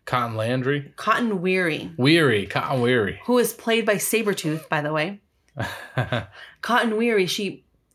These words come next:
Speaker 2: identified him. Every, uh, Gail thinks that it was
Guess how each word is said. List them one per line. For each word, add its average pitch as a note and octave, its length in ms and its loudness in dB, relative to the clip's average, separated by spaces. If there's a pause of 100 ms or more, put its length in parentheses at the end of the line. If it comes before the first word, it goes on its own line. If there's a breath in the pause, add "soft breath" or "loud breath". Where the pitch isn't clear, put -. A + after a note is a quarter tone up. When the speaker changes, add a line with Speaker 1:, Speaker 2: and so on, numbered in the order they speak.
(280)
Speaker 2:
identified F3+ 600 0
him. E3 400 -2 (280 soft breath)
Every, G#3 280 -4
uh, F3+ 280 -2 (180)
Gail F#3+ 260 -2
thinks F3+ 360 -8
that E3+ 260 -6
it - 160 -12
was D#3 460 -4